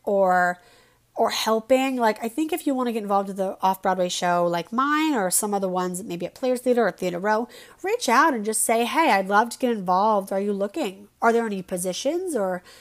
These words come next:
is there anything I'm, I'm able to help with?" 'Cause I think a lot of people are probably looking for light techs, um, like that you'll run a board op.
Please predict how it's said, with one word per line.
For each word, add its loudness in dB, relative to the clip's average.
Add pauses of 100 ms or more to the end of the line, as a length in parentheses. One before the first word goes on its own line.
(220)
is -2
there 2
anything -2
I'm, -6
I'm -2
able -2
to -8
help -4
with?" -2
'Cause -4
I 0
think -6
a 0
lot 0
of -8
people 0
are 4 (260)
probably 4
looking 2
for -2
light 2 (160)
techs, -4 (420)
um, 4
like -2
that -4
you'll -2
run 2
a -4
board 0
op. 2